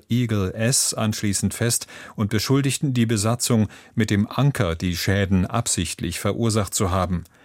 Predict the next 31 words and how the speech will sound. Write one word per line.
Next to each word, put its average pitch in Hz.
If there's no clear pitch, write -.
Die 85
Eagle 110
S 113
fährt 101
unter 101
der 98
Flagge 92
der 95
Cookinseln, 107
gehört 117
nach 113
Einschätzung 104
der 92
E 98
U 95
aber 90
zur 101
sogenannten 95
russischen 95
Schattenflotte. -
Damit 80
sind 82
Schiffe 135
gemeint, 107
mit 98
denen 95
Russland 110
versucht, 92
Sanktionen 101
zu -
umgehen. 87